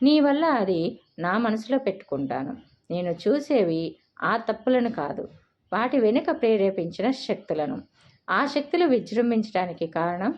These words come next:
నేను. భర్త ఉండి లేనిదానివైపోయినప్పుడు ఏం చేస్తావు నువ్వైనా? ఆత్మనిగ్రహం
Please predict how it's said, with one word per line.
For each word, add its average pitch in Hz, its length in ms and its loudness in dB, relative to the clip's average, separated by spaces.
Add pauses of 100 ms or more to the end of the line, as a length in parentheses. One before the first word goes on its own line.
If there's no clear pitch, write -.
(240)
నేను. 160 380 -2 (500)
భర్త 233 280 0
ఉండి 320 680 2
లేనిదానివైపోయినప్పుడు 208 1400 2 (300)
ఏం 254 300 4
చేస్తావు 262 380 2
నువ్వైనా? 220 520 0 (380)
ఆత్మనిగ్రహం 226 920 2